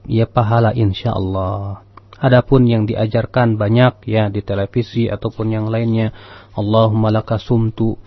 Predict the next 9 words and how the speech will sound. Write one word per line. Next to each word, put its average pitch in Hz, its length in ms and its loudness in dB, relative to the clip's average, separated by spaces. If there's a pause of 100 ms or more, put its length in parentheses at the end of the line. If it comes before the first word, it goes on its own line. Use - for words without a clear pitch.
(360)
wa 98 160 -6
bika 110 260 -2
amantu 113 800 -2 (400)
wa 98 160 -4
la-, 110 320 -2
wa 107 160 2
ala 113 240 0
rizqika 113 520 -2
aftartu, 120 760 -2